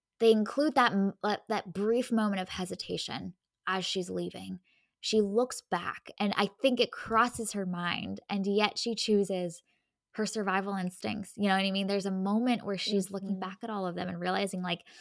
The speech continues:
Speaker 1: "I'm sorry, y'all, I gotta <laughs> go. Like, I can't save you." Um, and that paired with,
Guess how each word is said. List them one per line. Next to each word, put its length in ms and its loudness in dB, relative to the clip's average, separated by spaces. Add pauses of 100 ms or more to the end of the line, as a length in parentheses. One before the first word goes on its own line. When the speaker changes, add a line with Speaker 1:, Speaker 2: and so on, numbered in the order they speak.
(960)
Speaker 1:
"I'm 100 -4
sorry, 300 -6 (120)
y'all, 260 6
I 80 6
gotta 260 4
<laughs> 0 -
go. 180 6 (680)
Like, 200 2
I 120 4
can't 400 0
save 320 0
you." 260 -6 (460)
Um, 480 2 (400)
and 180 6 (500)
that 320 6 (140)
paired 440 6
with, 400 -2